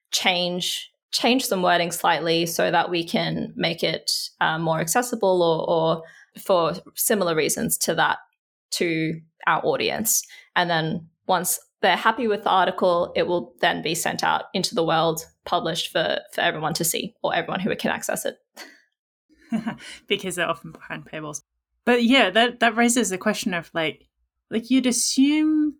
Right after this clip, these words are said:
Speaker 2: that the translation is done after all those other edits and, like, the revisions have been made.
Speaker 1: Yes.
Speaker 2: But does that translation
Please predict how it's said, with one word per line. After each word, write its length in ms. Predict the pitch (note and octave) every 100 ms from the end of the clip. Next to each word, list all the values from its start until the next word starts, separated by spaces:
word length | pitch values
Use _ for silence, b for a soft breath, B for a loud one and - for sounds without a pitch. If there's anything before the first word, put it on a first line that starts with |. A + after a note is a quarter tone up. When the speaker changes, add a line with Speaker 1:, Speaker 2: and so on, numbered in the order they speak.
| -
Speaker 2:
that 160 | G#3
the 80 | G3
translation 760 | - G#3 F#3+ G3 G3+ - G#3
is 180 | - E3+
done 380 | - E3 D#3+ E3 -
after 760 | D#3+ E3 - F3 D#3+ D#3 D#3 D#3 _ _ _ _
all 180 | F#3+ F#3
those 220 | E3+ E3+
other 300 | D3 F3 D#3+
edits 480 | E3 E3+ - - -
and, 500 | E3 E3 D#3+ D#3+ D#3
like, 160 | D#3+ D#3
the 100 | E3+
revisions 480 | E3 D#3+ E3+ F#3 F#3+
have 80 | G3+
been 160 | F3
made. 320 | D#3+ F#3 E4+ - _ b b b b -
Speaker 1:
Yes. 420 | - - - - -
Speaker 2:
But 200 | A3 G#3+
does 280 | G#3 A#3+ A#3+
that 220 | A#3+ A#3
translation 1120 | - G3+ F#3 E3 G3 A3+ - F3 D#3+ D3+ D#3